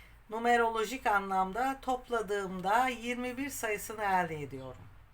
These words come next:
Yirmi bir sayısı diplomatik çözümler üretmek ve karizmayı ifade ediyor. İletişimin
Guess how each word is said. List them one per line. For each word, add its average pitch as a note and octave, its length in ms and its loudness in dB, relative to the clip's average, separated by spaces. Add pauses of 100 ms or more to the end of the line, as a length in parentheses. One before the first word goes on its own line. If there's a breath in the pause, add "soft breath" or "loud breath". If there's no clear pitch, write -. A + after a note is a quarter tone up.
(520 soft breath)
Yirmi D4+ 320 -2
bir F#4 160 2
sayısı C4 600 -2
diplomatik C4+ 840 0
çözümler A#3 800 2 (100)
üretmek E3+ 800 -8 (2000 soft breath)
ve C#4+ 340 -4 (220)
karizmayı G#3+ 840 2
ifade C#3+ 580 -8
ediyor. B2 320 -14 (540)
İletişimin C#4+ 840 -8